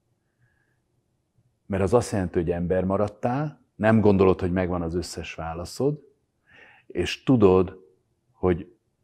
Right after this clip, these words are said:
akármi is van mögötted, jó vagy rossz, mindig a következő lépésed számít.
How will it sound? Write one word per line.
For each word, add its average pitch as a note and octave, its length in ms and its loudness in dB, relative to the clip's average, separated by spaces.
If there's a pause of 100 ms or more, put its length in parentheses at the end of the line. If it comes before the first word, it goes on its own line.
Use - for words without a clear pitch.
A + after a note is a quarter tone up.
(120)
akármi G2+ 580 2
is F2+ 180 -2
van F#2+ 180 -2
mögötted, F2 680 -4
jó F2+ 260 0
vagy D#2 220 -4
rossz, - 420 -6 (520)
mindig G2+ 400 2
a E2+ 120 2
következő E2 680 -2
lépésed D#2 640 -6
számít. C#2+ 560 -20